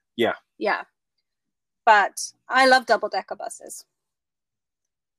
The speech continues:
Speaker 1: Sorry, we go off on tangents. Sorry about that.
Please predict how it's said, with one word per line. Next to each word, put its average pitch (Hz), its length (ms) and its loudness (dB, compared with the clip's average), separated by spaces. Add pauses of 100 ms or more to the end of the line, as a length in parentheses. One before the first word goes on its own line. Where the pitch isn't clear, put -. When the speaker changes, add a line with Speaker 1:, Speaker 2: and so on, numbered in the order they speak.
(260)
Speaker 1:
Sorry, 165 280 6
we 156 120 2
go 160 120 4
off 156 120 2
on 147 80 0
tangents. 135 580 -4
Sorry 143 240 4
about 127 200 4 (160)
that. 240 340 2